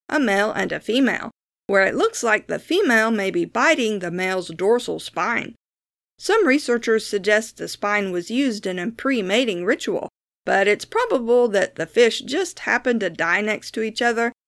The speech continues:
and no one was actually biting anyone else.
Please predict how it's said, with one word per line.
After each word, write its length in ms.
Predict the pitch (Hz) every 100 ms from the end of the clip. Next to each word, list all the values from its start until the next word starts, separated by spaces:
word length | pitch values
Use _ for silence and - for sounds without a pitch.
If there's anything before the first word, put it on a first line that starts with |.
| _
and 260 | 285 302 254
no 160 | 220
one 220 | 233 220 202
was 220 | 202 175
actually 440 | 185 - 196 185
biting 540 | 180 165 165 170 147 -
anyone 460 | 156 120 143 170
else. 380 | - 190 - -